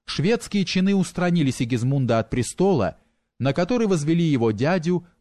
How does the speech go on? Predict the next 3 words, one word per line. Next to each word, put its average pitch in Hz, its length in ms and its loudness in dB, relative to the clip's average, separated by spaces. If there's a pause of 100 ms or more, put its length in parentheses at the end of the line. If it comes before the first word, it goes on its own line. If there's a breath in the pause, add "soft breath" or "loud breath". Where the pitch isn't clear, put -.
Карла 180 400 0
герцога 135 840 -2
Зюдерманландского. 120 1200 -2